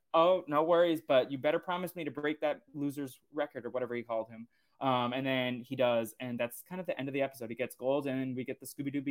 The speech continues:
Doo and credits. Um, anything from this final act that you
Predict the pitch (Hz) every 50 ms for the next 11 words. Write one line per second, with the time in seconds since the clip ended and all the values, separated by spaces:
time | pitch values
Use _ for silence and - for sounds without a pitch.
0 | 135 127 117 - 147 160 180 202 208 196 - - 151 143 - - 139 123 113 104
1 | - - - - - _ _ _ _ _ _ _ _ - 135 131 123 123 123 123
2 | 123 120 117 _ _ _ _ _ _ _ _ _ _ _ _ _ _ 175 180 196
3 | 214 208 226 214 208 202 - 208 196 190 185 - - 175 165 165 160 - 131 147
4 | 139 131 - 135 123 131 135 135 131 131 131 123 104